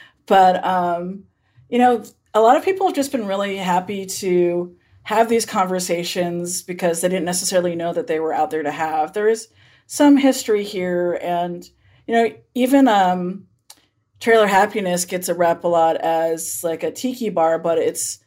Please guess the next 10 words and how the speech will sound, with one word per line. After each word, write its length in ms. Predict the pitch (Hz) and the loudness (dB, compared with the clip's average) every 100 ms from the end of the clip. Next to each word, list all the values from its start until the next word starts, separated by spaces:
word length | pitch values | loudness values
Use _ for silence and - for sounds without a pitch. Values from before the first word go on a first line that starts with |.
| _ _ _ | _ _ _
definitely, 360 | 214 220 294 262 | 0 2 2 2
like, 260 | 208 185 | 2 -2
more 300 | 190 190 190 | -4 -2 0
rum 240 | 180 175 185 | 0 -2 -2
centric, 720 | - 170 180 190 180 175 - | -6 -6 -4 2 2 2 -4
and 180 | - 165 | -8 -6
it's 120 | 165 | -6
very 260 | 175 180 185 | -4 -2 0
much 320 | 175 170 - | -2 -4 -4
like, 420 | 175 165 170 - | -2 0 -4 -10